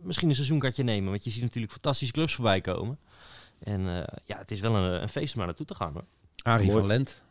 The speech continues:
Speaker 1: Ah, ja, dan moet ik altijd aan, bij die, bij die
Speaker 2: Drie keer
Speaker 1: Beukelberg moet ik altijd,
Speaker 2: clubtop scoren.
Speaker 1: altijd aan Arie van Lent denken, ja.
Speaker 2: Ja. Hoe
Speaker 3: En
Speaker 2: zou het
Speaker 3: Luc
Speaker 2: met hem
Speaker 3: de,
Speaker 2: zijn?
Speaker 3: Luc de Jong heeft ook nog gespeeld. Was niet zo'n succes, hè?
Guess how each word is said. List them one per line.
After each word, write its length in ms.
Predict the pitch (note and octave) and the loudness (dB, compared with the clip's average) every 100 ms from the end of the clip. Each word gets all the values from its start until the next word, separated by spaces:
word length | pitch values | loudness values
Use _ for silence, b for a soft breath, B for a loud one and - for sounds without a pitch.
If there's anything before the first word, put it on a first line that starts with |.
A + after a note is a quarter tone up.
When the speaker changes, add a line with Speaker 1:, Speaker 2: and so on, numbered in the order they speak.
| _ _ | _ _
Speaker 1:
Ah, 200 | C#3 D3+ | 2 4
ja, 180 | D3+ | 6
dan 120 | D3 E3 | 6 8
moet 100 | E3+ | 8
ik 100 | E3 | 8
altijd 260 | D3 - | 4 6
aan, 200 | F#3 D#3 | 6 6
bij 100 | C3+ | 4
die, 140 | D3 C3+ | 2 0
bij 100 | C3 | 2
die 120 | D3 | 2
Speaker 2:
Drie 140 | A#2 C#3 | 6 6
keer 80 | F3+ | 8
Speaker 1:
Beukelberg 300 | D#3 D3 F#3 | 8 10 10
moet 100 | D#3 | 8
ik 60 | |
altijd, 260 | F#3 E3+ - | 6 6 6
Speaker 2:
clubtop 120 | C#3+ A#2 | 6 6
scoren. 240 | G2+ F#2+ E2+ | 6 2 0
Speaker 1:
altijd 280 | D#3 D#3 | -2 0
aan 60 | C#3+ | 2
Arie 180 | D3 C#3 | 2 2
van 120 | A#2+ | 2
Lent 200 | C#3 F#3 | 4 4
denken, 280 | A#2+ G2 F#2 | 4 2 2
ja. 60 | F2+ | 4
Speaker 2:
Ja. 200 | A#2+ F2 B B B _ | 4 2 B B B _
Hoe 100 | B2+ | -2
Speaker 3:
En 40 | |
Speaker 2:
zou 120 | C3+ A#2+ | 4 6
het 0 | |
Speaker 3:
Luc 20 | |
Speaker 2:
met 140 | A#2 | 8
hem 80 | F#2+ | 6
Speaker 3:
de, 60 | F#2 | 6
Speaker 2:
zijn? 120 | G#2 | 6
Speaker 3:
Luc 100 | F2+ | 6
de 60 | |
Jong 200 | F2+ E2 | 6 6
heeft 180 | G#2 A#2+ | 4 2
ook 120 | E2+ | 0
nog 100 | F#2+ G#2 | 0 -2
gespeeld. 380 | - A#2 B2 | -6 -2 -2
Was 160 | C#3+ F2 | -2 0
niet 140 | F#2 | -2
zo'n 140 | - D#2+ | 0 -6
succes, 520 | - - D#2+ G#2 G#2+ | -6 -12 -4 -4 -2
hè? 120 | A2 | -4